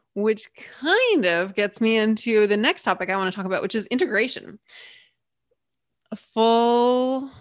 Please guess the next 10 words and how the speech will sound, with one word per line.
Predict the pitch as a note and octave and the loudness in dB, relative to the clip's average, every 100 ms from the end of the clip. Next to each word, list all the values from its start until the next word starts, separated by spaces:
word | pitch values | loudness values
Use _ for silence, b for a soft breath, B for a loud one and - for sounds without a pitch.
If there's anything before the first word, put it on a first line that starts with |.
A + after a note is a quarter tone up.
| b | b
soul | - - - G#3+ G#3 G#3+ G#3+ G#3+ A3 | -18 -14 -8 -2 2 4 4 2 0
integration. | - G3+ F#3+ F3 E3+ - - - E2 | -2 -4 -4 -6 -6 -8 -14 -16 -8
'Cause | A3+ | -4
integration | A3 C4 B3 B3 A#3 C4 | -2 -2 2 2 0 -4
to | A#3+ A3 | -4 -2
me | G3 F#3+ | -2 -2
is | F3+ F3+ | -4 -2
like, | B2+ A2 - - _ _ _ _ _ _ _ _ _ _ _ _ _ _ _ _ _ _ _ _ - | -4 -4 -10 -20 _ _ _ _ _ _ _ _ _ _ _ _ _ _ _ _ _ _ _ _ -2
it's | F3+ F#3 - - - | -2 -2 -8 -14 -6
alignment, | G3 G3 A3+ C#4+ F2 F2 - - - - | -4 -2 -4 -6 -10 -12 -18 -18 -18 -18